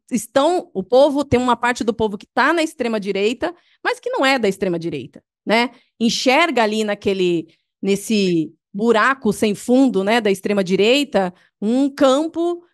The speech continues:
é, que consegue ali, é, confortar suas inseguranças,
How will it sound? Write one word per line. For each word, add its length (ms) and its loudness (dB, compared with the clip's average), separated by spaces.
é, 380 0
que 320 2
consegue 840 0
ali, 480 2
é, 420 2
confortar 800 0
suas 320 -6
inseguranças, 880 -2